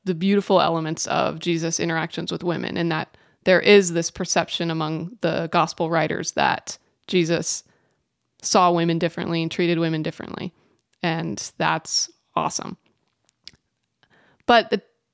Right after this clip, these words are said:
it's not, there's not a complete picture here. And something that really bothered me as I was growing in my awareness of the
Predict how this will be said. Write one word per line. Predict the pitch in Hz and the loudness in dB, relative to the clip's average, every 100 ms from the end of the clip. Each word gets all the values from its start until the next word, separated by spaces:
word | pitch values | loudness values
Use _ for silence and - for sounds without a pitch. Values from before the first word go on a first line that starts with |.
| _ | _
it's | - 208 | 0 2
not, | 220 220 202 | 4 4 4
there's | 208 | 4
not | 214 202 | 6 4
a | |
complete | - 185 - 196 - | 2 -4 2 2 2
picture | - - - | -2 -6 -6
here. | 170 - | -4 -2
And | - 170 - | -2 -2 -2
something | 226 240 240 | 2 4 4
that | 202 | 4
really | 180 185 190 190 190 - - _ _ _ | 4 4 6 6 4 -2 -20 _ _ _
bothered | - 185 190 175 | 2 4 4 0
me | 156 160 226 302 | 0 0 0 0
as | 185 170 165 | 2 2 2
I | 165 | 2
was | 165 165 170 170 - - _ _ _ _ - 180 | 2 0 -2 -4 -8 -12 _ _ _ _ -8 0
growing | 190 196 190 185 | 6 8 8 6
in | 180 | 4
my | 170 | 2
awareness | 165 170 165 165 170 - | 2 2 0 -2 -2 -2
of | - - 170 - _ _ _ _ | 0 -2 -4 -16 _ _ _ _
the | 180 175 190 | -10 -10 -10